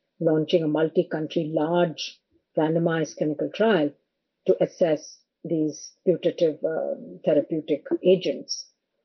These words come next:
for treatment of covid with, with endpoints which have impact on public health. So a mortality endpoint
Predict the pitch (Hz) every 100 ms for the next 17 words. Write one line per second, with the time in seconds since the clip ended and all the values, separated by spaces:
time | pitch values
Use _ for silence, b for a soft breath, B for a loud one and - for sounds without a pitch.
0 | _ 170 - 175 - 175 151 165 - 190
1 | 214 196 190 - _ - 208 226 - -
2 | - - - 208 202 294 330 254 269 269
3 | 202 202 185 185 185 175 185 175 175 151
4 | 151 156 - - 269 - 320 196 160 151
5 | 220 247 269 269 247 233 - 226 226 226